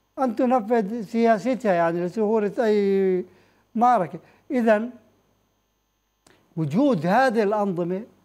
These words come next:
غير قادرة على فعل أي شيء. لذلك نحن نطلب من الشعوب العربية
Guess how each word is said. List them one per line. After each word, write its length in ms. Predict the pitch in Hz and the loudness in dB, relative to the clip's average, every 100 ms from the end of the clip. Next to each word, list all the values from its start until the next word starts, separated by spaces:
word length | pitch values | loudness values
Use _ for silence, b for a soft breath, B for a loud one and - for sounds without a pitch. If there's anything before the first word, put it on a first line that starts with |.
| _ _ _ _ | _ _ _ _
غير 180 | 247 294 | 2 2
قادرة 520 | 208 269 254 202 208 | 2 -2 -2 -2 -2
على 280 | 202 202 202 | -2 -2 -4
فعل 420 | 190 226 208 185 | -2 -2 -2 -4
أي 320 | 196 285 240 190 | -4 -2 -2 -2
شيء. 280 | - 143 - _ _ _ _ _ _ _ _ _ 226 | -6 -10 -12 _ _ _ _ _ _ _ _ _ -12
لذلك 800 | 226 202 185 226 269 233 190 - | -6 -2 0 2 2 2 -2 -4
نحن 260 | 190 156 175 | -6 -4 -2
نطلب 580 | 185 240 277 226 226 185 | 0 2 0 0 -2 0
من 140 | 185 | -2
الشعوب 460 | 156 196 185 185 165 | -4 -2 0 0 0
العربية 760 | 160 160 170 160 185 151 | 0 2 0 -2 -2 -2